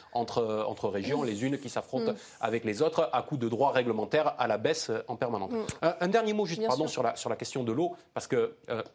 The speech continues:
Speaker 1: moi, c'est, c'est la manière dont c'est traité par le gouvernement de Madame Borne, euh, m'interpelle et,
Speaker 2: Bah,
Speaker 1: et
Speaker 2: toujours
Speaker 1: me,
Speaker 2: un
Speaker 1: et,
Speaker 2: plan d'urgence,
Speaker 1: et, et
Speaker 2: hein,
Speaker 1: me
Speaker 2: elle le dit
Speaker 1: perturbe.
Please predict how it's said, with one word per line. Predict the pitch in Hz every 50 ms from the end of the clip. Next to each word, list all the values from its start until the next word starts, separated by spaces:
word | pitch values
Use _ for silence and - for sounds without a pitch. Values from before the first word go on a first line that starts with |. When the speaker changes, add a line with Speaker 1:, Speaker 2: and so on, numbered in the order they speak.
| _ _ -
Speaker 1:
moi, | 135 156 180 185 - - - -
c'est, | - - 127
c'est | 113 - 127
la | 127 123 123
manière | 139 156 185
dont | 190 180 139 123 117
c'est | - 143
traité | - - 139 - 160 151
par | - 113 107
le | 101
gouvernement | 101 110 117 117 120 123 123
de | 117 101
Madame | 98 101 98 101 98 98
Borne, | 110 139 151 156 156 - - - - - - - _ -
euh, | 120 110 101 - - _ _ _ _ _ _ -
m'interpelle | 120 117 113 117 123 135 135 135 127 - - - 175 170 147
et, | 123 117 113 110 110
Speaker 2:
Bah, | 110 -
Speaker 1:
et | 110
Speaker 2:
toujours | 127 123 294
Speaker 1:
me, | - 240
Speaker 2:
un |
Speaker 1:
et, | 233 139
Speaker 2:
plan | 285 294 294
d'urgence, | 247 302 254 233 302 330 -
Speaker 1:
et, |
et | -
Speaker 2:
hein, | 269 269
Speaker 1:
me |
Speaker 2:
elle | 285
le | 294
dit | - 247 254
Speaker 1:
perturbe. | 269 254 254